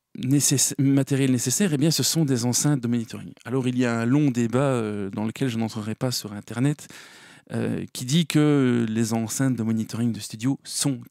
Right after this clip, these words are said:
inutiles parce que la plupart des gens écoutent maintenant la musique au casque ou sur des téléphones portables et donc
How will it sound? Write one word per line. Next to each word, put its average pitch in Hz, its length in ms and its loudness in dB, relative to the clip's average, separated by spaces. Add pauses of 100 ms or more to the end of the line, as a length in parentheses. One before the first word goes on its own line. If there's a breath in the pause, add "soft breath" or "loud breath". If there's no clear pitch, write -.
inutiles 120 520 -4 (100)
parce - 260 -8
que 151 240 2 (280 loud breath)
la 107 100 -8
plupart 117 360 -4
des 110 120 -2
gens 131 220 2
écoutent 123 320 -6
maintenant 117 240 -2
la 113 80 -2
musique 113 420 -4
au 113 80 2
casque 151 380 -2
ou 139 80 2
sur 131 200 -2
des 120 120 -2
téléphones 107 380 -6
portables 143 420 -4 (280 loud breath)
et 113 120 -6
donc 151 240 2